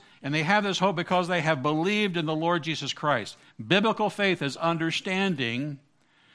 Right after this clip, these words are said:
what the Lord Jesus Christ did for you on the cross.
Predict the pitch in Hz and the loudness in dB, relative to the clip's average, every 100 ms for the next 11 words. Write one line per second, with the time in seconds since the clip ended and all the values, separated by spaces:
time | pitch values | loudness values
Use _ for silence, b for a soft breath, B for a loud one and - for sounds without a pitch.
0 | b b b b - 117 156 185 214 - | b b b b -12 2 8 10 8 4
1 | - _ _ _ _ _ _ _ - 131 | -18 _ _ _ _ _ _ _ -10 -4
2 | 135 180 185 175 170 165 - 160 156 151 | 4 4 4 2 0 -2 0 4 4 2
3 | - - - 131 107 151 156 - 131 120 | -4 -10 -18 -16 -2 0 0 -2 -2 0
4 | 113 107 - 110 85 - - - | -2 -6 -4 -4 -4 -10 -14 -14